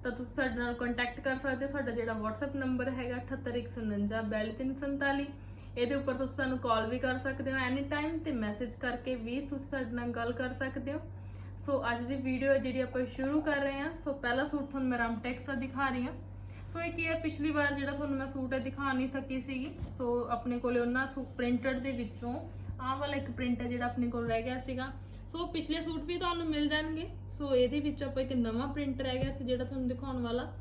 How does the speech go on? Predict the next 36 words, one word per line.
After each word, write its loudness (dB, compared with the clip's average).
ਉਹ 4
ਇਹ 6
ਵਾਲਾ 0
ਸੀ, -2
ਅਹ, 0
ਮਹਿੰਦੀ 2
ਕਲਰ 0
ਹੈ 0
ਜੀ, -4
ਬਹੁਤ -2
ਸੋਹਣਾ -2
ਕਲਰ 0
ਹੈ -2
ਜੀ। -2
ਇਹ 0
ਪ੍ਰੋਪਰ 6
ਸਰਦਾਰੀ 4
ਲੁੱਕ 0
ਦਾ 2
ਸੂਟ -2
ਹੈ। -6
So -2
ਜਿਹੜੀ 0
ਇਹਦੀ 0
ਬਾਟਮ 0
ਹੈ, 0
ਥੋੜੀ 4
ਜਿਹੀ 4
ਹਲਕੀ 0
ਜਿਹੀ 0
ਡਾਟਸ 6
ਵਾਲੀ 4
ਆਏਗੀ 6
ਜੀ 0
ਇਹਦੀ 0
ਬਾਟਮ, 0